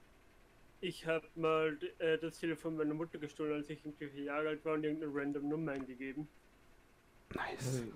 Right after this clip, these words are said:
Speaker 2: Aber macht das
Speaker 3: Wir
Speaker 2: nicht
Speaker 3: haben
Speaker 2: jeder?
Speaker 3: damals, also meine alten Kumpels vor denen hier noch alles, ähm, wir haben auf Skype,
Speaker 2: Ach Gott.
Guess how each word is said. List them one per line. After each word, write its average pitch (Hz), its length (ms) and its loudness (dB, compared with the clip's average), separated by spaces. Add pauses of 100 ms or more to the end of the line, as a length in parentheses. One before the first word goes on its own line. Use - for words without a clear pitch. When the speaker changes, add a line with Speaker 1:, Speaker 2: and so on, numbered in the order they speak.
(480)
Speaker 2:
Aber 131 160 12
macht 127 180 12
das 135 80 8
Speaker 3:
Wir 131 60 12
Speaker 2:
nicht - 100 10
Speaker 3:
haben - 60 12
Speaker 2:
jeder? - 140 12
Speaker 3:
damals, 190 640 2
also 143 580 0 (1500)
meine 139 580 0
alten 165 300 6
Kumpels 190 540 6
vor 165 300 6
denen 180 380 6
hier 175 180 4
noch 175 200 2
alles, 180 460 0 (920)
ähm, 143 720 2 (760)
wir 143 140 6
haben 151 140 6
auf 135 140 6
Skype, 160 500 8 (640)
Speaker 2:
Ach - 160 2
Gott. - 200 -8